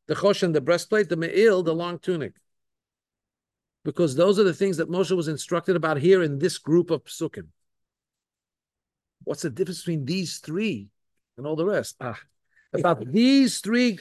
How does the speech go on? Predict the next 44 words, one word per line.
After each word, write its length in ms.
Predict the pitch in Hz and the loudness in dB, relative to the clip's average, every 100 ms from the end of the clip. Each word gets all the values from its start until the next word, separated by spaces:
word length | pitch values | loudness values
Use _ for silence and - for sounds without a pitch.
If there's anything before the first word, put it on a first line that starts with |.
| - | 0
items 340 | 208 226 220 | 2 2 0
of 120 | 185 | -4
clothing, 380 | - 208 226 233 | -2 0 2 2
we 100 | 214 | 0
find 400 | - 220 226 226 - | 0 -2 -2 -4 -6
in 180 | 190 180 | -4 -4
the 80 | |
pasuk 520 | 165 214 226 269 254 - | -2 0 0 0 -2 -2
about 280 | 175 175 175 | 0 0 0
each 200 | 240 247 | -4 -2
of 100 | 226 | 2
them 180 | 262 | 2
a 60 | 226 | 2
special 840 | - - - 247 294 - 311 302 226 _ _ _ - | -4 -10 -4 -2 -2 -2 -4 -6 -10 _ _ _ 0
designation, 920 | 214 180 165 214 254 - 147 107 87 _ _ _ | 2 2 2 2 2 0 -8 -12 -16 _ _ _
special 440 | - - - - 190 | -20 -8 -6 0 2
reason 400 | 185 226 170 160 | 4 2 0 -2
why 180 | 175 180 | 0 0
he's 220 | 175 139 | 0 -2
wearing 300 | 165 165 135 | -2 -2 -4
them. 180 | 95 104 | -6 -8
At 80 | 110 | -6
the 200 | 180 220 | -2 0
end 220 | 294 294 | 2 2
of 100 | 202 | -2
each 280 | 240 254 - | -4 -6 -4
of 100 | 214 | -4
the 100 | 214 | -4
instructions 720 | 175 - 233 - 180 127 _ - | -4 -2 -2 0 -2 -4 _ -6
of 120 | 156 | -2
each 160 | 233 240 | 0 2
of 100 | 196 | 0
these 220 | 214 - | 0 -4
three, 440 | 185 240 269 254 - _ _ | -2 0 0 -2 -8 _ _
there's 200 | - 190 | 0 2
an 140 | 190 190 | 2 0
addendum 560 | 175 135 226 269 226 185 | -2 2 2 4 0 0
that 120 | 170 | 0
tells 200 | 214 196 | 0 0
us 140 | 147 147 - _ _ _ _ | -4 -10 -16 _ _ _ _
what 180 | 151 202 | 0 2
are 80 | 202 | 4
they 160 | 175 | 2
doing. 460 | 131 160 127 82 | 2 2 2 -2